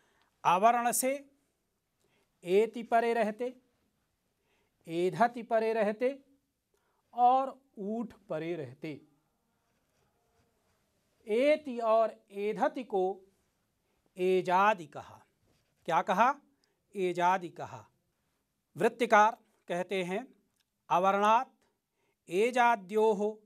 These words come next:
एतेधत्योः ऊठि च परे वृद्धिरेकादेशः स्यात्। अवर्ण से एजादि,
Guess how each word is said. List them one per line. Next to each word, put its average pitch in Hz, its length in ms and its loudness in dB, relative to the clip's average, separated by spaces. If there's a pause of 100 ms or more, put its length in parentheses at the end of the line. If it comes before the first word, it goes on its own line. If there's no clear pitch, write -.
(300)
एतेधत्योः 208 1300 0 (640)
ऊठि 247 400 -2
च - 80 -4 (100)
परे 185 280 2 (480)
वृद्धिरेकादेशः 160 1400 -4 (360)
स्यात्। 123 400 -6 (520)
अवर्ण 202 420 0
से 240 160 2 (580)
एजादि, 185 640 2